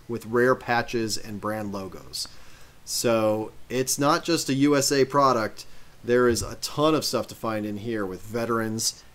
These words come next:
and with guys that in two or three years may be the hot card to collect.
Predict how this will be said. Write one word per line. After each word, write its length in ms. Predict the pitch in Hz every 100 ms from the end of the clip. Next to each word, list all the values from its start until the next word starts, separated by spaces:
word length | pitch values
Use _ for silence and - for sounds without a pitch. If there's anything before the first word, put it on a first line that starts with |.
| -
and 280 | 127 139 139
with 160 | 123 123
guys 400 | 117 107 107 98
that 120 | 104
in 140 | 104
two 240 | 101 139 131
or 60 |
three 240 | 120 120 113
years 420 | 113 110 101 92
may 180 | 107 107
be 360 | 98 95 92 - 104 123
the 180 | 117
hot 340 | 110 113 101 -
card 320 | 110 95 90
to 60 | 90
collect. 560 | - 90 - - -